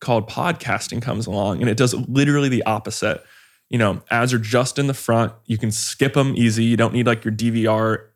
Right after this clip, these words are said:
extra device to be able to skip it. Just skip, skip, skip, skip, skip. All the advertisers are actually products at the time that the hosts use and like. So you get this host endorsement. So you're actually feeling like you're being recommended something. You know, if you go back to early Tim Ferriss days, like, twenty, twenty fifteen,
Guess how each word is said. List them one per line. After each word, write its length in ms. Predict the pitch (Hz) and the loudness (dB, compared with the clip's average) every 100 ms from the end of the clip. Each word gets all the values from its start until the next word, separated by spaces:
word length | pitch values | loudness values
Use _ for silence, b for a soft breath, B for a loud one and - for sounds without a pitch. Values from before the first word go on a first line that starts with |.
| _ | _
extra 280 | 117 - 120 | -6 -2 -2
device 360 | 107 101 98 - | 0 -2 -2 -4
to 60 | |
be 80 | - | -4
able 100 | 104 | -4
to 60 | 104 | -4
skip 300 | - 107 101 | -4 -4 -2
it. 100 | 95 | -2
Just 180 | 98 98 | -2 -6
skip, 200 | - 117 | -6 -6
skip, 180 | - - | -6 -6
skip, 180 | 117 | -10
skip, 140 | - 110 | -8 -8
skip. 340 | - - - b b b _ _ _ _ _ _ | -6 -8 -10 b b b _ _ _ _ _ _
All 220 | 120 139 | 2 2
the 160 | 160 107 | 0 0
advertisers 580 | 120 131 120 110 107 104 | 0 -2 0 -2 0 -2
are 40 | |
actually 260 | 107 107 101 | -2 -2 -4
products 380 | - 107 107 | -2 -2 -2
at 160 | - 113 | -2 -2
the 80 | 101 | -2
time 360 | - 110 110 | -2 0 0
that 180 | 104 98 - | 0 -4 -6
the 460 | 107 101 101 101 - _ _ _ _ - | -4 -2 -2 -4 -8 _ _ _ _ -2
hosts 300 | 120 113 - | 0 0 -4
use 420 | 98 110 123 123 | -2 0 2 -2
and 120 | 98 | -4
like. 260 | 104 127 - | 0 -2 -2
So 120 | 110 | -4
you 60 | 113 | -2
get 40 | |
this 100 | 107 | -4
host 300 | - 117 123 | -2 -4 -4
endorsement. 520 | 101 101 107 - 104 | -4 0 0 0 -4
So 120 | - 113 | -2 0
you're 60 | |
actually 200 | 117 117 | 0 -2
feeling 220 | 110 123 | -4 0
like 120 | 110 113 | 0 0
you're 80 | |
being 160 | 104 101 | -2 -2
recommended 580 | 104 104 104 98 113 95 | -2 -2 -4 -2 -2 -4
something. 440 | - 80 - - b b b b b _ | -6 -6 -6 -8 b b b b b _
You 80 | 117 | 0
know, 60 | |
if 80 | 110 | 2
you 40 | |
go 120 | 120 123 | 2 2
back 260 | 110 113 | 0 -2
to 320 | - 117 110 110 _ _ _ _ _ _ | 0 0 0 -4 _ _ _ _ _ _
early 240 | 127 120 | 0 2
Tim 200 | 107 120 | 0 -2
Ferriss 360 | 107 104 101 120 | -2 0 0 -2
days, 360 | - 73 67 120 | -4 -4 -4 -6
like, 140 | - | -8
twenty, 240 | - 107 | -6 -6
twenty 380 | - - - 104 | -6 -8 -8 -8
fifteen, 500 | 110 95 - - - | -6 -8 -6 -8 -8